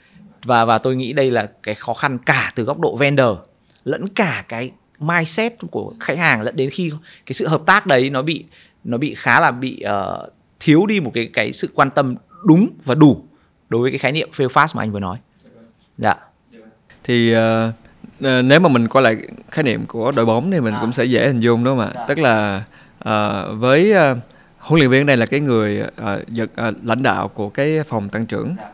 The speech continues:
Speaker 2: hoặc là các cái phòng, ờ, xây dựng những, những cái động cơ mới.
Speaker 1: Ừ.
Speaker 2: Thì, ờ, nếu ban lãnh đạo của đội bóng,
Speaker 1: Ừ.
Speaker 2: ở đây là ban điều hành,
Speaker 1: Rồi.
Speaker 2: ờ, kiên nhẫn thì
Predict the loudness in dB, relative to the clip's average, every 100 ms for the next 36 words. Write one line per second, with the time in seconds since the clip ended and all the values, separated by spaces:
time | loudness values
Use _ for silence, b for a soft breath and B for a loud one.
0 | -14 -6 -4 -4 -6 -2 -2 0 -4 -6
1 | -4 -4 -2 -2 -4 -4 -4 -4 -4 -6
2 | -4 -2 -2 -6 -10 -20 -20 B B -4
3 | -2 0 0 0 -4 -8 B B -2 2
4 | 4 6 4 4 0 0 -2 0 0 -2
5 | -6 _ -8 0 0 2 0 0 -2 -4
6 | -6 -12 -20 -20 -20 -20 -10 -6 -4 -4
7 | -6 -8 -4 -2 0 0 -2 -4 -2